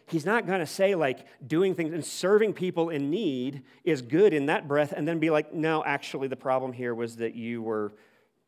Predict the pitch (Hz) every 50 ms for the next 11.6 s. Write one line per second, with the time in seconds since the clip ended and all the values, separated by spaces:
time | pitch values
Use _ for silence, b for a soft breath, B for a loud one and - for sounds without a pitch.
0 | _ _ _ _ - 131 123 - 117 117 117 - - 113 92 78 - - - -
1 | 117 113 113 - 143 156 156 - - b b b b b _ - 120 120 - -
2 | 131 131 131 127 - - - _ _ _ _ _ _ _ _ _ _ _ _ _
3 | - - 127 120 107 104 101 95 90 107 - - _ _ _ _ _ _ _ _
4 | _ _ _ _ _ _ _ _ _ _ _ _ _ _ _ _ _ _ _ _
5 | _ _ _ _ 190 185 - 185 202 175 208 202 185 170 160 143 147 143 120 117
6 | 135 165 175 180 170 165 127 127 117 117 131 143 147 - 170 127 123 113 101 98
7 | 101 95 104 101 104 101 107 104 - - - - 165 202 214 - - - - 135
8 | 135 127 113 110 104 - - 101 92 95 107 - - - - 123 139 151 147 143
9 | 143 131 135 127 127 123 123 120 113 - 113 107 107 104 - 92 92 92 - -
10 | - _ _ _ _ _ _ _ _ _ _ _ _ _ _ _ _ _ _ _
11 | _ _ _ 127 127 127 120 - - 185 180 175